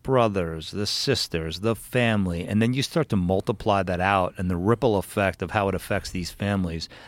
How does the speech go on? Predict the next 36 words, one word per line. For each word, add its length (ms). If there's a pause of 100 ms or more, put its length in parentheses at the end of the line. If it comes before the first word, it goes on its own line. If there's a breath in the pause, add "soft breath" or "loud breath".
There's 160
been 180
twenty 500
exonerations. 760
I 40
think 100
there's 140
been 200
twenty-two 560
actually, 340
but 140
there's 160
been 160
twenty, 420
twenty-two 500
exonerations 680
connected 380
to 80
this 200
one 240
cop. 400 (600 loud breath)
It 80
only 240
takes, 640 (480 soft breath)
you 80
know, 320
some 880 (120)
rogue 400
cops 760
and 240
people 280
to 100
look 240
the 140
other 180
way. 520